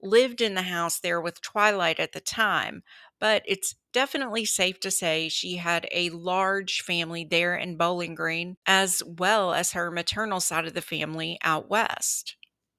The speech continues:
Where Twilight lived there in Plano,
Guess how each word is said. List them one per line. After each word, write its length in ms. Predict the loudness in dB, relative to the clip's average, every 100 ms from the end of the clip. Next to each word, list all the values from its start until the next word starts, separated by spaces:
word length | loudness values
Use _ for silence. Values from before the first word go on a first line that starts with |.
| _ _ _ _ _ _ _ _ _ _ _ _ 0
Where 320 | 2 4 0
Twilight 600 | -4 -2 0 0 -2 -4
lived 500 | -2 0 0 -2 -4
there 300 | -2 0 -2
in 500 | -4 -8 -8 -8 -10 _
Plano, 840 | -2 -2 2 2 2 0 -2 -6